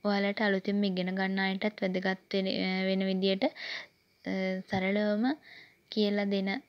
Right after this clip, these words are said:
වීඩියෝ රැසක් ඉස්සරහටත් අපි අරගෙන එනවා අනිවාර්යෙන්ම. ඉතින් ඒ නිසා අපිව සබ්ස්ක්‍රයිබ් කරලා තියාගන්නත් අමතක කරන්න එපා. දැන් ඔන්න මම මෙතන ගොතාගෙන අවසාන මේ මහගෙන ඉවරයි මෙතන.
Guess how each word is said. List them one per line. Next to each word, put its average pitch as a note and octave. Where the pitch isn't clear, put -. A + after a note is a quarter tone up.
වීඩියෝ F#3+
රැසක් G#3+
ඉස්සරහටත් G3+
අපි G3
අරගෙන G3
එනවා G3
අනිවාර්යෙන්ම. F#3
ඉතින් G#3
ඒ G3
නිසා G3
අපිව G3+
සබ්ස්ක්‍රයිබ් F#3+
කරලා F#3+
තියාගන්නත් F#3+
අමතක F#3+
කරන්න F#3
එපා. A#3
දැන් G3
ඔන්න G3
මම G3
මෙතන F#3+
ගොතාගෙන F#3
අවසාන F#3
මේ F3+
මහගෙන G3+
ඉවරයි G3
මෙතන. F3+